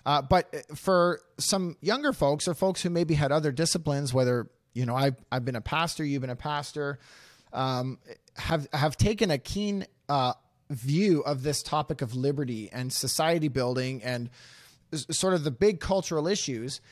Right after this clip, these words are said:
And those names, if you're paying attention, have become,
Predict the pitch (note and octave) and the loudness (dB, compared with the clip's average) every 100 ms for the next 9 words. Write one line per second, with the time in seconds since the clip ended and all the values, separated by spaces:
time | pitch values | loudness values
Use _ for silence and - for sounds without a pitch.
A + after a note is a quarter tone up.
0 | - - F3 F3 D#3 A3 C#4+ E3+ D3 B2+ | -20 -6 -2 2 6 6 4 0 0 -2
1 | B2+ F3 - - - - E3 F3+ F3 E3 | -2 -4 -4 -6 -10 -6 -2 2 4 2
2 | D#3+ C3+ - A3+ - C#3+ B2+ C#3+ B2 C#3 | 0 -2 -2 0 -2 -2 -2 -2 -2 -4
3 | - F3+ D3 B2+ | -2 -2 -2 -2